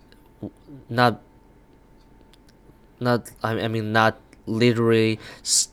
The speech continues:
living in here permanently, but, uh, during the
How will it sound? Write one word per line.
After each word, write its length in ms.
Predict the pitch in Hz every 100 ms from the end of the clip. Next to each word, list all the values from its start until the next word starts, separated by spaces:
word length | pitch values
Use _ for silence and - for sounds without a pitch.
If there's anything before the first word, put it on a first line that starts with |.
| -
living 440 | 113 123 160 147
in 120 | 110 101
here 580 | - - 131 107 101 - - -
permanently, 760 | 147 143 127 113 104 101 98 -
but, 260 | 110 104 - - - - - - - - -
uh, 220 | 110 104
during 380 | 101 127 156
the 100 | 160